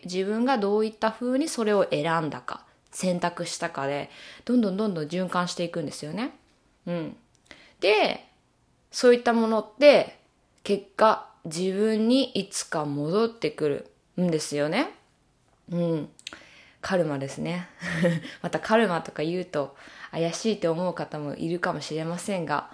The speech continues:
本当に私は、えー、カルマってめちゃくちゃ本当に、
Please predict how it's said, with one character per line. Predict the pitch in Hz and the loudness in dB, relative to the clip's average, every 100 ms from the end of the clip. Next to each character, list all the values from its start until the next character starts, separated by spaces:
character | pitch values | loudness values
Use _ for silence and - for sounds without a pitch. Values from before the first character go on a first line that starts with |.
| - | -10
本 | 190 185 | -6 -4
当 | 185 | -4
に | 190 - | -6 -6
私 | 185 185 214 240 | -6 -6 -6 0
は、 | 233 - - - - - | 2 2 0 -12 -20 -10
え | 170 170 165 160 160 165 - | -4 -2 0 0 -2 -4 -10
ー、 | _ _ - - - - - | _ _ -20 -20 -20 -20 -2
カ | 233 | 2
ル | 262 | 4
マ | 302 233 | 4 4
っ | - | 2
て | 165 | 0
め | 156 | 0
ち | - | -2
ゃ | 190 | -4
く | - | -4
ち | 202 | -4
ゃ | |
本 | 196 185 | -2 -4
当 | 175 | -2
に、 | 175 170 - | -2 -2 -6